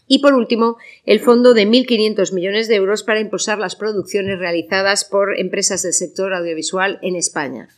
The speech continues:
Adicionalmente, con los préstamos se cubrirán, eh, se cubrirán los fondos de la sepi y de cofides ya utilizados desde dos mil veinte para apoyar la solvencia de las empresas más afecta-, más afectadas por la covid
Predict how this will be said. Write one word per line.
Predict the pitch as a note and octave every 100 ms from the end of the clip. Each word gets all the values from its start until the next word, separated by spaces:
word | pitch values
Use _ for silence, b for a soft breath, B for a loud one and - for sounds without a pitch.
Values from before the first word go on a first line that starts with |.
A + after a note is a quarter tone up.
| _ B B B B B _
Adicionalmente, | G#3 A3 A#3+ A3+ B3 B3+ C#4+ D4+ D#4+
con | D#4+ G3
los | F#3
préstamos | G3 A#3+ B3 C#4 C4+ D4 - -
se | - A#3
cubrirán, | A3 G#3+ G#3+ A3+ C4 D4+ D4+ -
eh, | - G3
se | - G#3+
cubrirán | A#3 G#3 G#3+ G#3 F3 F#3+
los | G#3 -
fondos | B3+ A#3+ F3 D#3+ -
de | G3
la | F#3+
sepi | - B3+ B3+ F3+ D#3+ F#3+
y |
de | F#3
cofides | - F#3+ A3 A#3+ F3+ D#3+
ya | A3+
utilizados | A#3 A#3 F3+ F#3 G#3+ C4 D#4+ b b b b
desde | G3 F#3+ F#3+
dos | F#3+ G3
mil | A#3+ G#3
veinte | G3+ G3 E3+ E3
para | F3+ E3+
apoyar | E3+ F3 F3 G3+
la | G3+
solvencia | F3 F3+ F3 G#3 G3+
de | F3+
las | D#3+ D#3+
empresas | E3+ F3+ - E3+
más | G3+ G3
afecta-, | F#3 F#3+ - F#3+ F#3+
más | F#3+ G3 G3
afectadas | F3+ - D#3+ D#3
por | - D#3+
la | D3+
covid | F3 C4+